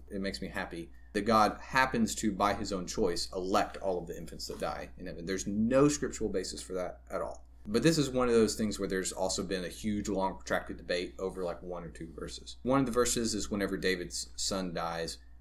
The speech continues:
um, and he says something about knowing that he'll see him again in the future. I don't think that's a good one.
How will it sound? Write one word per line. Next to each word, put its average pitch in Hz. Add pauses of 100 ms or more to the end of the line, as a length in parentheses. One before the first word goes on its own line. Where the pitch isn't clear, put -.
(120)
um, 87
and 92
he 98
says 95
something 92
about 87 (120)
knowing 107
that 90
he'll 92
see 98
him 92
again 85
in 80
the 73
future. - (380)
I -
don't 120
think 113
that's 98
a 98
good 98
one. 117